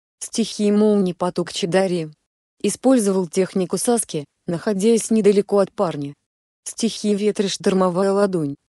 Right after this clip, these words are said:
В последнюю секунду успевает защититься Барушики.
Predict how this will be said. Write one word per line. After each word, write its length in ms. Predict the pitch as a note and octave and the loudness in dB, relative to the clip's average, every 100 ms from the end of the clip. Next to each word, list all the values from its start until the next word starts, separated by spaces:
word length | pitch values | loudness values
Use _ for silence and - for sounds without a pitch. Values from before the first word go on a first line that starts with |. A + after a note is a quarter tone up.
| _ _ _ | _ _ _
В 100 | - | -2
последнюю 560 | G3 F#3+ G3 F3+ G3 | 0 0 -2 0 -2
секунду 480 | - G3+ G3+ G3 F#3+ | -2 -2 0 2 0
успевает 540 | F3 - F3+ E3+ D#3 | -4 -4 -2 -2 -2
защититься 580 | D#3+ F3 F#3+ - E3+ - | -4 -6 -8 -8 -8 -4
Барушики. 720 | E3+ G#3 G3+ G3+ F#3+ - E3+ | 0 2 2 -2 -6 -8 -12